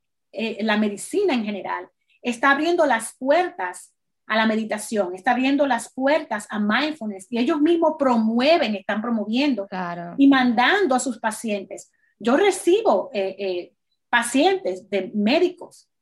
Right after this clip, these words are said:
Speaker 1: eh, personas que están, eh, pasando por problemas de cáncer, con problemas de cáncer, recibiendo quimioterapia, radiación. Los doctores los mandan a, a personas como yo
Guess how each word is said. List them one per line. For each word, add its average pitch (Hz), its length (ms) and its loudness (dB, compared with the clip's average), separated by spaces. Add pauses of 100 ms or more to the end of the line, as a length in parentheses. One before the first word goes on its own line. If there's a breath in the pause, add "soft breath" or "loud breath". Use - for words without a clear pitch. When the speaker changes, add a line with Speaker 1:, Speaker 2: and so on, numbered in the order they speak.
(500)
Speaker 1:
eh, 214 300 -2
personas 269 420 -2
que 294 80 -4
están, 254 440 -2
eh, 226 160 -8
pasando 226 600 -4
por 220 280 -6
problemas 208 420 -2
de 185 360 -4 (720)
cáncer, 240 520 0
con 226 120 -4
problemas 220 240 -2
de 226 100 -8
cáncer, 226 340 -2
recibiendo 208 520 -4
quimioterapia, 202 840 -2
radiación. 220 840 -4 (560)
Los 262 160 2
doctores 294 400 2
los 294 180 2
mandan 226 800 0 (120)
a, 185 420 -6
a 196 140 -4
personas 233 460 -4
como 196 240 -4
yo 254 420 4